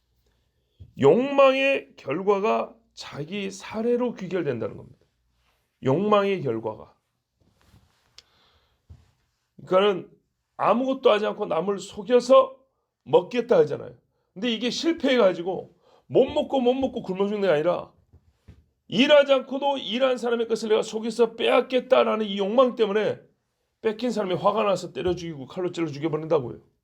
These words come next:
그 욕망 때문에 죽고요. 또 자기가 쓴 편법 때문에 올가매야 돼가지고 자-, 자기 스스로 불명예스럽게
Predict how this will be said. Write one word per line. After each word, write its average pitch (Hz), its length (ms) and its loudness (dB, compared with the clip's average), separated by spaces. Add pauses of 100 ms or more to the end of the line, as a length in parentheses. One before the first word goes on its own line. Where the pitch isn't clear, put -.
(560)
그 135 100 -2
욕망 180 380 0
때문에 147 240 -6
죽고요. - 260 -18 (960)
또 240 100 4
자기가 269 340 4
쓴 262 200 -2
편법 240 400 0
때문에 233 240 0
올가매야 190 540 0
돼가지고 180 460 -4
자-, 190 260 -16
자기 196 260 -8
스스로 226 680 2 (380)
불명예스럽게 180 1000 -2